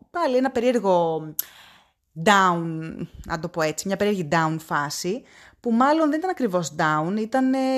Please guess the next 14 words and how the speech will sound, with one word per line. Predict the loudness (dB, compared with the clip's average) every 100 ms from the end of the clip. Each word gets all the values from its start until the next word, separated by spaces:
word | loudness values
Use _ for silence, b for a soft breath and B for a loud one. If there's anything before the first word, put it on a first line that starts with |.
| 0
είχα | -2
χάσει | -2 -2 -2 -2
λίγο | 0 2 2 0
τη-, | -2 0 0 0 0 0 -2 -4 -4 -6 -8 -8
την | -6 -6
πηξίδα | -6 -6 -2 2 2
μου, | 0 -4
να | -8
το | -8
πω | -6
έτσι, | -6 -6 -8
το | -8
που | -8 -6
πήγαινα | -4 -2 -2 -2 -4 -6